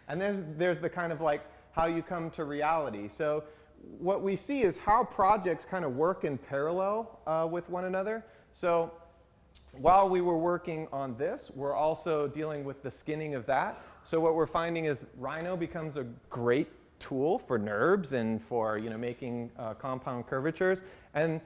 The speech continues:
that worked for essentially this project, but when we, when we, or for Ferrari,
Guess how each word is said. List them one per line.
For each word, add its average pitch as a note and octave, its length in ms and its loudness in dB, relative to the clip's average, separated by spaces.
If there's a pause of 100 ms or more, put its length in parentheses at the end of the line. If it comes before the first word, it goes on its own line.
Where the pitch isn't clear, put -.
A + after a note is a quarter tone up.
(240)
that F#3 320 6
worked F3+ 460 4
for E3 640 6
essentially D#3+ 640 0
this D#3 300 0
project, F3+ 540 4
but D3 160 6
when D#3 280 4
we, D3+ 320 0
when D#3+ 240 0
we, D#3 240 0
or C#3 140 2
for D3 420 6 (200)
Ferrari, D3+ 500 4